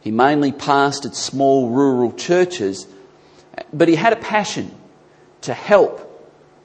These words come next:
third world churches build buildings, and he often took teams of people from these small rural churches where he was pastoring over to third world countries and helped them build buildings. In fact, he did it one hundred and fifty times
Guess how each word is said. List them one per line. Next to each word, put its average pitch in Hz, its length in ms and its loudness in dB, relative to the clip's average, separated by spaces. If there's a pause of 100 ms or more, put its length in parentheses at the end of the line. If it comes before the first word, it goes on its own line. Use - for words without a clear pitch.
(160)
third 196 380 2
world 165 280 4
churches - 800 -2 (760)
build 185 540 8 (440)
buildings, 147 580 8
and 120 100 0
he 139 180 2
often 165 360 6
took - 280 -6
teams 156 540 -2
of 107 180 -6 (200)
people 180 380 0
from 139 180 -4
these 135 160 0
small 160 260 0
rural 165 280 6
churches 127 500 -2
where 123 100 0
he 160 140 0
was 190 120 -2
pastoring 127 540 -4 (240)
over 180 260 4
to 156 80 -4
third 185 360 2
world 175 240 4
countries 107 400 -6
and 113 100 -4
helped 175 240 0
them 143 180 -4
build 160 320 2
buildings. 143 520 -2 (300)
In 139 100 -4
fact, 170 300 -2
he 156 100 -2
did 160 220 2
it 143 100 4
one 170 280 0
hundred 170 420 -2
and 123 140 -4
fifty 185 460 -8
times 127 640 -2